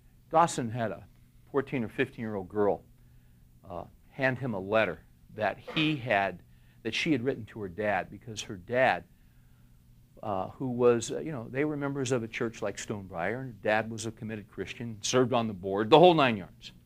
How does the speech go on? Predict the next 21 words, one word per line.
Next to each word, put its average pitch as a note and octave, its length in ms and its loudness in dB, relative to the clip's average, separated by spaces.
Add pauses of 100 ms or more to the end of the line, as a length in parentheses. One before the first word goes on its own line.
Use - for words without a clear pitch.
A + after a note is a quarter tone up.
(720)
He, B2+ 260 2
uh, G2 160 0 (1500)
well, A#2 140 4
he D3 100 2
had D3 140 4
left, C3+ 300 4 (140)
uh, A2+ 280 -2 (280)
his A2+ 160 -8
wife G#2+ 360 2
and G#2+ 80 -14
his G2 100 -16
kids A2 420 0
for - 160 -14
this G#2 320 -12
other G#2+ 160 -6
gal A2 280 4
he E2+ 60 -10
had D#2 100 -14
met E2 160 -18
somewhere. - 260 -20 (1500)
And A#2+ 180 2